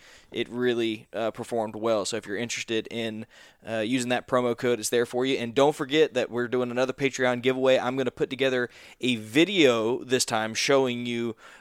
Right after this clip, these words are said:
uh, what we're giving away. We're gonna do that this week. I'll have it up for you by the end of the week, and, uh, we'd love to have you support the show. That money goes right into the production of the show. It goes to the fuel costs to drive to Iowa. It's, it's filming gear, and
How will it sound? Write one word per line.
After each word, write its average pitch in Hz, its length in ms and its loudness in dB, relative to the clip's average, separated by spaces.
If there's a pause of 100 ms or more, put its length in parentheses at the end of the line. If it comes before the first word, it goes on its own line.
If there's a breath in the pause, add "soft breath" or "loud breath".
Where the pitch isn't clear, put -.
uh, 113 180 0
what 123 200 6
we're 143 100 4
giving 139 280 6
away. 131 260 6
We're 123 100 0
gonna 123 220 -4
do 127 180 -4
that 117 320 0
this 127 260 2
week. 135 220 0
I'll 107 120 0
have 113 180 -2
it 113 80 -2
up - 180 0
for 120 140 -4
you 117 100 -6
by 104 160 -2
the 107 160 -2
end 110 100 -6
of 104 60 -8
the 101 80 -6
week, 123 400 -8 (380 loud breath)
and, 101 500 -6
uh, 87 380 -2 (100)
we'd 117 180 -8
love 117 180 -2
to 113 60 -8
have 120 160 -2
you 123 60 -6
support 123 360 -2
the 104 60 -8
show. 127 220 4
That 107 220 0
money 117 420 -4 (300 soft breath)
goes 113 280 -2
right 123 340 4
into 160 180 -2
the 151 80 2
production 151 400 2
of 143 40 -4
the 143 80 0
show. 151 300 6
It 107 60 -4
goes 123 200 -2
to 123 80 -6
the 95 80 -4
fuel 143 260 2
costs - 600 2
to 110 120 -8
drive 117 280 6
to 107 100 0
Iowa. 156 640 6
It's, 104 260 -2
it's 71 180 -8
filming 151 500 0
gear, 147 340 -2
and 104 260 -8